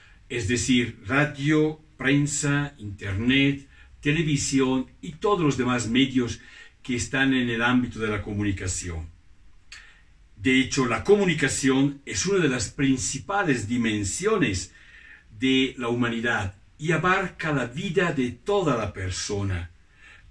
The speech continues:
Plasma al hombre y a la sociedad, forja una nueva cultura,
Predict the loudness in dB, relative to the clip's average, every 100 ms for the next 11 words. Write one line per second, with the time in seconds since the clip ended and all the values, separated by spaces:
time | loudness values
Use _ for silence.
0 | -4 2 2 2 -2 0 4 4 4 2
1 | 2 -2 -6 -8 -4 -4 -4 -6 -6 0
2 | 2 2 -2 -10 -20 -20 -20 -20 -6 0
3 | 2 2 0 -2 0 -2 -6 -10 -6 -4
4 | -2 0 2 2 2 0 -4 -14 -20 -18
5 | -12 -10 -8 -6 -2 0 -2